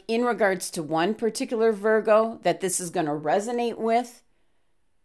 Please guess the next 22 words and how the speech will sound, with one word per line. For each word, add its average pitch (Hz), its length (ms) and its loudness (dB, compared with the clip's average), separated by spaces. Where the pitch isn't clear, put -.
But 202 240 4
for 214 80 -2
some 226 320 2
reason, 233 280 0
my 175 160 2
guides 185 440 0
are 151 80 -2
pushing - 540 0
this 240 260 -4
at 226 240 -4
me. 247 140 -4
This 214 120 -4
is, 208 120 -8
like, 190 180 0
the 185 80 -2
third 202 380 0
time 202 440 -4
they 175 120 -4
keep 175 320 -8
pushing 196 380 -4
this 160 180 -4
vision 190 640 -6